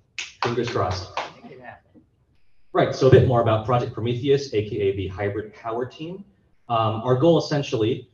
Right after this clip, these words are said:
Speaker 1: is to build and design this hybrid powered rocket from scratch every five months, every year. Um, it's also to prepare people for the liquid bipropellant team, which is a mechanically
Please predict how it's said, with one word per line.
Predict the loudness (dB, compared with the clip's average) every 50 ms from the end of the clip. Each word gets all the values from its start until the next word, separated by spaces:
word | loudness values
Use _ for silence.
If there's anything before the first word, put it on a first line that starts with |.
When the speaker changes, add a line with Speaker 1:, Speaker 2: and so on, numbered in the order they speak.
| _ _ _ -8
Speaker 1:
is | -8 -8 -8 -8 -8
to | -6 -6 -6
build | -2 0 0 0 0 0
and | -2
design | -6 -6 -4 -4 -4 -4
this | -4 -4 -4
hybrid | -4 -6 -4 -2 -2
powered | -2 -2 -2 -2
rocket | -2 -4 -4 -6 -10 -10
from | -10 -10
scratch | -10 -8 -6 -6 -4 -4 -6 -8 -12 -16 -20 -20 -20 _ _ _ _
every | -6 -6 -4 -4 -4 -4
five | -2 -2 -2 -2 -2 -2 -2
months, | -2 -2 -2 -4 -8 -14 -16 -20 -20 -20 _ _ -16
every | -14 -12 -12 -12 -12 -14
year. | -18 -20 -20 _ _ _ _ _ _ _ _ _ _ _ _
Um, | -4 -2 0 0 0 -2 -4 -6 -8
it's | -4 -2 0
also | 0 0 0 -4
to | -6 -6
prepare | -2 0 0 2 2 0
people | -4 -4 -4 -4 -4 -2
for | -4 -4
the | -4 -4 -4
liquid | -2 -2 -4 -4 -6 -6 -6
bipropellant | -4 -4 -4 -4 -4 -4 -6 -6 -6 -8
team, | -8 -8
which | -6 -6 -8
is | -8 -6 -6
a | -6 -6 -8 -8 -12 -16 -20
mechanically | -20 -20 -14 -10 -8 -8 -6 -4 -4 -4 -4 -4